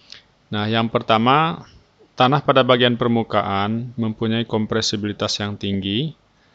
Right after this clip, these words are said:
serta mempunyai kekuatan yang lemah untuk mendukung beban konstruksi. Ya, jadi kalau kita lihat dari gambar A ini, maka pada bagian atas dari pondasi ini, ini kondisi, kondisinya lemah ya,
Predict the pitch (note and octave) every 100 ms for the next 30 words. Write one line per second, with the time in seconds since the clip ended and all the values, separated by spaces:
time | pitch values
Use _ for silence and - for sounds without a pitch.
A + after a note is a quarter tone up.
0 | _ _ - - A#2 A2 B2+ C3 A#2+ A2+
1 | A#2 A2+ A2+ G#2 A2 G#2 G#2+ G#2 G#2 G#2+
2 | A2+ A2 - A2 G#2 G#2+ G#2 G2 G2 A#2+
3 | A#2+ G#2+ G#2 G2+ G#2 G2 - G2+ - G2+
4 | F#2+ A2+ _ _ _ _ _ _ _ _
5 | - - F2+ F#2 G#2+ B2 C#3+ _ _ _
6 | _ _ - A2+ A2 A2 A2 A2 B2 A2+
7 | A2 G2+ G#2 G#2 G2+ G2+ G2+ G#2+ G2 G#2
8 | A#2 G#2 G#2 C3+ C3 B2 A#2 A2+ G#2+ A2
9 | A2 A2 A#2+ A#2+ B2+ - A2+ A2+ - A2
10 | G#2+ - A2 A2 G#2 G#2 A2 - _ _
11 | _ _ - C#3 C#3 B2+ A#2 - A#2+ -
12 | A#2 A#2+ A#2 A#2 - A#2 B2+ B2 G#2+ G#2
13 | F#2+ F#2+ G2